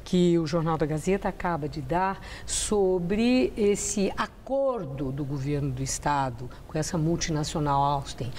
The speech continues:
um perdão de uma dívida de cento e dezesseis milhões, numa época em que nós sabemos que a queda de arrecadação, que o governo luta com dificuldades em função da crise econômica do país,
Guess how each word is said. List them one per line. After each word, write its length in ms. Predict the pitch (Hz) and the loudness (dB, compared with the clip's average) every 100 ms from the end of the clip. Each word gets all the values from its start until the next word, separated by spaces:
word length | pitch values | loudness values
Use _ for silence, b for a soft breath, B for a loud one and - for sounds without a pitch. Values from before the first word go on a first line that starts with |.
| B B B | B B B
um 180 | 170 170 | 2 2
perdão 440 | 156 196 151 190 214 | 4 2 2 0 0
de 120 | 156 | 0
uma 120 | 151 | -2
dívida 320 | 147 170 165 | 0 2 2
de 100 | 147 | 2
cento 320 | - 226 202 | 0 0 0
e 60 | 185 | -2
dezesseis 640 | 143 170 - 202 180 160 | 0 0 2 2 2 2
milhões, 480 | 165 151 190 180 156 | 2 4 4 4 4
numa 320 | 247 311 262 | 4 6 4
época 840 | 180 180 180 - 170 - - 135 123 B B | 2 0 0 -2 -2 0 2 2 0 B B
em 100 | 311 | 0
que 140 | 311 330 | 2 2
nós 220 | 302 294 | 2 0
sabemos 600 | - 208 170 175 156 156 | 0 0 2 2 0 -2
que 120 | - | 0
a 80 | 285 | 0
queda 420 | - 214 190 160 | 0 0 0 0
de 80 | 151 | -2
arrecadação, 840 | 156 160 180 156 160 - 165 156 | -2 0 0 0 -2 -2 -2 0
que 120 | 151 | 0
o 20 | 240 | 0
governo 440 | 214 175 202 185 | 0 0 0 2
luta 280 | 170 175 180 | 0 0 0
com 240 | 233 240 | 0 0
dificuldades 800 | 190 175 185 175 147 160 160 - B B 269 | -2 -2 -4 -2 0 2 2 -2 B B 0
em 80 | |
função 380 | 269 233 - 226 | 2 0 -2 0
da 120 | 185 | 0
crise 460 | 160 - 240 247 165 | -2 0 2 4 2
econômica 580 | 170 165 160 160 151 156 B B - | 0 0 2 2 0 -4 B B -2
do 120 | 226 | 0
país, 600 | - 196 156 160 185 - | 2 0 0 -2 -4 -6